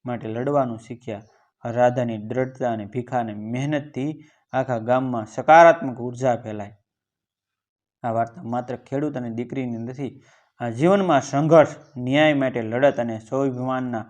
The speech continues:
મહાત્મ્યની છે. ગરીબો, પાવરલેસ લોકો પણ એકસાથે ઊભા રહીને પોતાના હક માટે લડી શકે છે. ન્યાય માત્ર કાનૂની રીતે નથી, પણ હૃદયથી લડવા માટે પણ જરૂરી છે.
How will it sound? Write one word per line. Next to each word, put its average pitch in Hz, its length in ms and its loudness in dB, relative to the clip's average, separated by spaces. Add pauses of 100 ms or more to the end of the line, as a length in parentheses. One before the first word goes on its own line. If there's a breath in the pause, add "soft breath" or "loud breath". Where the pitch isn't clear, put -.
(400 soft breath)
મહાત્મ્યની 127 760 -2
છે. 107 360 -12
ગરીબો, 143 640 -4 (720)
પાવરલેસ 135 600 0
લોકો 127 340 -4
પણ 117 320 -6
એકસાથે 139 500 -6
ઊભા 117 280 -4
રહીને 120 300 -6
પોતાના 113 420 -8
હક 139 300 -4
માટે 113 260 -6
લડી 113 280 -8
શકે 120 300 -14
છે. - 540 -18
ન્યાય 151 340 2
માત્ર 156 320 0
કાનૂની 143 440 -4
રીતે 147 280 -6
નથી, 160 280 -6 (400 soft breath)
પણ 117 140 -6
હૃદયથી 139 520 2
લડવા 131 340 2
માટે 120 300 -4
પણ 107 240 -10
જરૂરી 117 380 -6
છે. - 300 -20